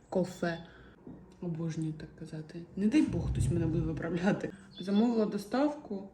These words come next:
мені приходить сповіщення, тому що там сплачено дев'ять гривень. Це мої бонуси списались, чи що, я не розумію. Скільки я замовляла?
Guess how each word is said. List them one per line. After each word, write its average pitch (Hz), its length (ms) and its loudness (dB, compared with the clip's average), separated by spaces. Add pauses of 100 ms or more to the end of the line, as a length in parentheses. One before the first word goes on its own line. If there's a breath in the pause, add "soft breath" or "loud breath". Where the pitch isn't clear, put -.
(120)
мені 202 260 4
приходить 190 520 -2
сповіщення, 180 680 0
тому 175 200 4
що - 160 -2
там 175 160 0
сплачено 185 560 -2
дев'ять 165 440 0
гривень. 151 420 -4 (320 loud breath)
Це - 100 -2
мої 170 220 6
бонуси 233 560 4
списались, 156 760 -6
чи - 140 -8
що, 160 300 -6
я 160 120 -2
не 160 140 -2
розумію. 160 540 0 (300 loud breath)
Скільки 202 260 0
я 185 100 0
замовляла? 190 720 2